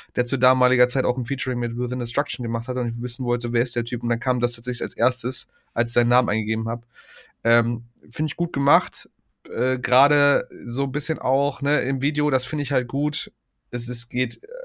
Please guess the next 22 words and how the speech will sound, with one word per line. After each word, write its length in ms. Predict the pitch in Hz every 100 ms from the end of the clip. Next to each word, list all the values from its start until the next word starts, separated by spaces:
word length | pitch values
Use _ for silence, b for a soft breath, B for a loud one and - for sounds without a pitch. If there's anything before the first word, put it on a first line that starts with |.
| -
im 160 | 110 120
Video 280 | 131 143
hauptsächlich 420 | 127 131 - 135 127
um 120 | 127
die 100 | 123
Opfer 440 | - - 165 170 -
oder 220 | 123 123
um 120 | 131
ein 120 | 127 131
Opfer 380 | 139 - 143
in 120 | 135 143
dem 140 | 139
ganzen, 360 | 135 143 - 117
in 80 |
der 80 | 139
ganzen 260 | 131 143 135
Sache, 240 | 127 123
was 120 | 127 120
ich 100 | 117
sehr 120 | 123
gut 180 | 127 131
finde. 340 | 151 151 170